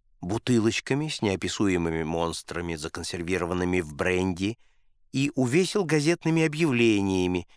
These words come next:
велеречивыми и лживыми, как им и положено быть. Указанный джентльмен в ряду своих достоинств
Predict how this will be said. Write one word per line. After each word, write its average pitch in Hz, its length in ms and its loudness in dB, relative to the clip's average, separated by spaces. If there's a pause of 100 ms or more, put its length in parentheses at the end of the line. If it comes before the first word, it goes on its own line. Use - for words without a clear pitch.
велеречивыми 120 1080 2
и - 20 4
лживыми, 175 600 0 (220)
как 139 240 -2
им 269 80 -2
и 110 60 -4
положено 85 520 0
быть. - 320 -10 (600)
Указанный 196 480 0
джентльмен 143 540 0 (340)
в 107 100 0
ряду 165 240 4
своих 180 300 0
достоинств 196 680 0